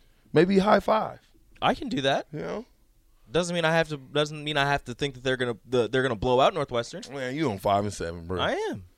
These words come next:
Speaker 1: Five and seven doesn't even. Come on, Rico. Come on, Rico. I've been sent. I've been sent, to change your perspective.
Speaker 2: It's not working.
Speaker 1: That's the, it, it, it ain't over yet.
Speaker 2: Okay.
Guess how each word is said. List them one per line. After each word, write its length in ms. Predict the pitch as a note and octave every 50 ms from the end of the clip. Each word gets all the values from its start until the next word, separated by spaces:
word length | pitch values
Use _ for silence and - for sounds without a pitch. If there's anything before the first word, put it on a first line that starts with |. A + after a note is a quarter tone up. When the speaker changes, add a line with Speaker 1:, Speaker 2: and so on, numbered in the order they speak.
| _ _ _ -
Speaker 1:
Five 240 | C#3 C3+ C#3 D#3+ D#3
and 80 | C#3+
seven 260 | - - C#3+ C3 A#2+
doesn't 160 | A2 A2 A2 G#2+
even. 220 | G#2+ G#2 G2 F#2
Come 180 | F2+ - C#3+ C3
on, 120 | A#2 F#2+ E2+
Rico. 400 | E2+ F#2 F2 - G2+ G#2 - - - _ _ _ _ _ _ _ _ _ _ _ _
Come 140 | - - F3+
on, 120 | F3+ D#3 C#3+
Rico. 200 | E3+ E3+ - F#3
I've 180 | E3 F3+ A3 B3
been 120 | G#3+ F#3+
sent. 380 | D3+ - - - G3 E3+ A2 - _ _ _ -
I've 120 | C#3 D#3+
been 140 | E3 D3 G#2+
sent, 380 | - - - - E3+ A#2 - - _ _ - - - -
to 100 | - -
change 320 | - - E3+ D3+ C#3+ B2+
your 100 | C#3 B2
perspective. 800 | - - - - - - A2+ F2+ - - - - - - - - - _ _ _ _ _ _ _ _ _ _ _ _ _ _ _
Speaker 2:
It's 80 | -
not 160 | - C3+ C3+ B2
working. 300 | B2 B2 A2+ - E2+ D#2 - _ _ _ _ _ _ _ - - - _ F#3 _ _ _ _ _ _ _ _ _ _ _ _ _ _ - _ _ _ - - - - F#2
Speaker 1:
That's 240 | C3+ D#3+ G#3 -
the, 160 | - - A#2+ A2 G2+ A2+ A#2 G2
it, 140 | A2 C#3+ - -
it, 200 | B2 D#3+ F#3 -
it 140 | - F3+ A3
ain't 160 | A3+ G#3 G3+
over 180 | A#3+ D4 C4 E3+
yet. 240 | C3 G2+ - - - _ _ _ -
Speaker 2:
Okay. 280 | F2+ F#2 - E3 D#3